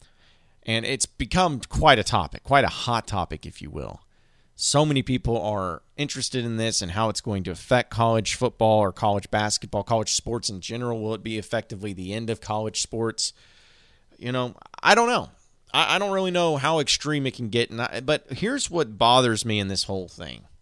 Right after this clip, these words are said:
I don't know how we got to the point to think that the college athletes, and specifically this is about football and men's basketball, the, the, because it's obviously the bigger names, the bigger draws, the bigger money, all of that.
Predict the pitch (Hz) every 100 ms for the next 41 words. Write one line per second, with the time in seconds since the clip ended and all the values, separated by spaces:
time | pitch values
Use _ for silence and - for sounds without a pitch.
0 | _ _ _ _ _ _ _ _ _ _
1 | _ - 160 254 254 208 165 120 143 151
2 | 113 120 - 107 98 - 113 98 95 -
3 | 98 71 - _ _ _ _ _ _ _
4 | _ _ 120 117 - _ _ 180 110 107
5 | 95 - 147 185 147 151 143 123 104 -
6 | 110 - - 165 165 113 113 107 104 101
7 | 98 82 - 131 123 117 113 110 110 -
8 | _ - 104 98 92 98 117 104 101 104
9 | 95 - 98 95 80 80 92 95 87 -
10 | - 123 127 113 92 95 98 90 101 90
11 | 98 92 104 120 110 90 92 85 117 113
12 | 110 104 101 92 87 98 104 98 90 82
13 | 76 64